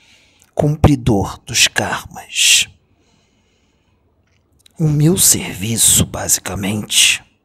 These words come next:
em sua grande maioria, com algumas raras exceções,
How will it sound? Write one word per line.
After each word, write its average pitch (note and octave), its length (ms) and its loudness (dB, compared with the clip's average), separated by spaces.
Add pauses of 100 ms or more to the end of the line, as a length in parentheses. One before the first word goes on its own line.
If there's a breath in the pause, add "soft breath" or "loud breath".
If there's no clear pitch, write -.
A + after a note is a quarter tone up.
(240)
em A#2+ 120 -8
sua F#2+ 380 2
grande A2 380 -2
maioria, G2 800 -6 (720 loud breath)
com G2+ 120 -4
algumas G2 480 -2
raras G2+ 500 -2
exceções, - 1040 0